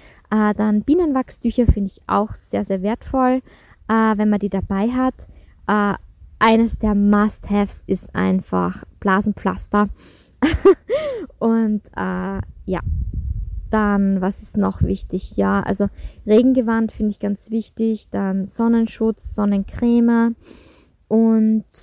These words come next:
was ich auch voll cool finde, also ich liebe halt einfach die Produkte von Ringana. Ähm, soll jetzt keine versteckte Werbung sein, äh, ist alles selbst gekauft bei mir. Ähm, aber ich liebe die Produkte, sie sind in der Steiermark hergestellt.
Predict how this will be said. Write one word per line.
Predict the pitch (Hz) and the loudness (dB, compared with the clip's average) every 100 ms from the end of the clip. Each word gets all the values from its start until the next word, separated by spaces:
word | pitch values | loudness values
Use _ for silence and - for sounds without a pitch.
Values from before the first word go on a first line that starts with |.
| - - - - | -16 -14 -12 -10
was | - 220 - | 0 0 2
ich | 240 | -2
auch | 240 | -2
voll | - 226 220 - | -2 -4 0 0
cool | 220 226 | 2 0
finde, | - 226 202 | -2 -2 -4
also | 202 208 - - - - | -4 -4 2 2 4 0
ich | 202 | 0
liebe | 214 214 214 214 | 0 2 4 2
halt | 202 190 | 2 0
einfach | 190 190 190 196 190 | 0 0 -2 -6 -8
die | 190 | -8
Produkte | 196 190 208 - 196 | -6 -2 -2 -4 -8
von | - 190 190 - | -4 -4 -4 -4
Ringana. | 190 185 175 196 254 302 - - - - - | -2 -2 0 0 0 0 -2 -6 -8 -14 0
Ähm, | 220 214 214 214 214 185 - | 2 4 4 2 2 -2 -8
soll | - 220 | -2 0
jetzt | 220 - | 0 -2
keine | 220 | -6
versteckte | 208 - 202 - | -6 -8 -10 -8
Werbung | 185 190 240 | -4 -2 -2
sein, | 247 - 220 226 240 - - - - | -4 -4 -2 -2 -2 -6 -10 -12 -6
äh, | 196 208 202 202 | 0 2 2 0
ist | 202 - | -2 0
alles | 196 190 - | 0 0 -2
selbst | 185 - | -4 -6
gekauft | 226 226 214 - | -4 -4 -2 2
bei | |
mir. | 233 247 254 - - - - - - | 4 4 2 -4 -20 -20 -20 -6 0
Ähm, | 220 220 220 214 214 - _ _ - | 4 4 4 4 2 -2 _ _ -6
aber | 196 202 | -2 0
ich | - | 2
liebe | 226 226 | 2 2
die | |
Produkte, | - - 202 - - | -2 -8 -8 -8 -8
sie | 202 | -8
sind | 196 220 | -4 -2
in | 214 | -2
der | |
Steiermark | - 196 202 208 - | -2 -4 -2 -2 -4
hergestellt. | 196 208 240 - 233 233 | -8 -8 -10 -6 -2 -2